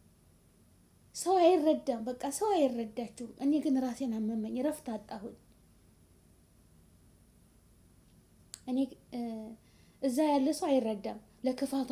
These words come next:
ነው እንጂ አታ ነው ወይ እንደዚህ ብላ ነው ወይ? የኔን ግን አላህ ነው የሚያውቅልኝ ሁለ ነገሬን ማለት ነው። በሰው ሀገር እኔ የምሰቃየው ነ-፣ በቃ የራሴ የሆነች ነገር ይኖረኛል። እቺ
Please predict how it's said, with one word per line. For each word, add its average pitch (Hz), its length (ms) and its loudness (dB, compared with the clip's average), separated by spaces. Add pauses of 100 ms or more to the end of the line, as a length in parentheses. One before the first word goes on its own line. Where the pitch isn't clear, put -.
ነው 254 120 0
እንጂ 240 160 -2 (280)
አታ 233 220 -6 (100)
ነው 247 180 2
ወይ 262 180 0 (220)
እንደዚህ 254 440 4
ብላ 240 280 0
ነው 247 160 -2
ወይ? 262 140 -4 (400)
የኔን 247 320 0
ግን 254 140 -2 (100)
አላህ 226 280 -2
ነው 220 120 -2
የሚያውቅልኝ 214 540 -6 (120)
ሁለ 233 280 -6
ነገሬን 214 440 -8
ማለት 214 220 -10
ነው። 233 100 -8
በሰው 247 260 -4
ሀገር 226 280 -2
እኔ 226 140 -4 (440)
የምሰቃየው 247 840 -4 (300)
ነ-፣ 269 260 -6
በቃ 262 200 -6 (100)
የራሴ 277 400 0
የሆነች 247 400 -2
ነገር 233 280 -4
ይኖረኛል። 226 560 -6
እቺ - 140 -14